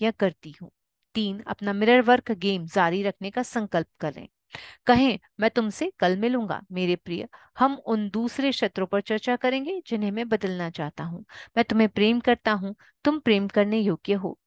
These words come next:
तुम सिर्फ सर्वश्रेष्ठ पाने के अधिकारी हो।" शक्ति आपके अंदर है। आपका इक्कीसवें दिन का दैनिकी अभ्यास एक, कोर्स के आरंभ में अपनी दैनिकी की समीक्षा करें।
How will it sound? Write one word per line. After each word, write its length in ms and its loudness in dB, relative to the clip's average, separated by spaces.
तुम 120 -2
सिर्फ 440 0
सर्वश्रेष्ठ 800 -2
पाने 360 -4
के 340 -12
अधिकारी 540 0
हो।" 280 -8
शक्ति 320 4
आपके 300 6
अंदर 280 6
है। 220 2
आपका 260 2
इक्कीसवें 640 -2
दिन 180 -2
का 200 0
दैनिकी 420 -4
अभ्यास 540 -8
एक, 320 4
कोर्स 300 6
के 120 2
आरंभ 340 4
में 180 2
अपनी 220 -2
दैनिकी 420 -4
की 120 -6
समीक्षा 500 -2
करें। 240 -12